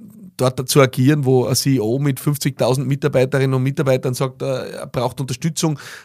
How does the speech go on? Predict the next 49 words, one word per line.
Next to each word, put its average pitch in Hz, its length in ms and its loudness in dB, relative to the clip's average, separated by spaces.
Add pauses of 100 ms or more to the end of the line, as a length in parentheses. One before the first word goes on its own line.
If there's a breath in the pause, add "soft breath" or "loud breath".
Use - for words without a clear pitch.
äh, - 220 -10
dann 143 240 0
kann 139 180 -2
ich 151 100 0
das 143 160 2
vereinzelt 139 540 -2
machen. 151 640 -2
Ja, 147 300 -4 (100)
das 131 140 -4
sind 147 180 -4
die 135 80 -8
Dinge, 143 180 -2
die 131 100 -4
ich 127 40 -2
machen 135 240 -2
kann, 139 160 -2
und 131 140 -4
die 135 80 -2
Wahrheit 127 220 0
ist, 131 120 -10
darüber 135 220 0
hinaus 131 320 0
bleibt 123 260 -4
mir 131 180 0 (340 loud breath)
keine 135 260 2
Zeit, 160 240 2
und 190 80 2
ich 131 100 0
bin 156 160 2
auf 147 100 2
Formate 139 460 -2
angewiesen 151 400 -2
wie 151 80 -2
diesen 143 240 -2
Podcast 180 540 0
hier, 123 160 0
um 113 280 -4
was 120 140 -4
zu 120 100 -12
bewirken. 117 520 -6 (1040 loud breath)
Aber 160 140 0
das 156 120 -2
Gleiche 165 300 2
gilt 190 240 -2
auch 147 100 2
für 160 120 -4
mein 127 220 -2
Team, 131 500 -2 (260)
die 123 240 0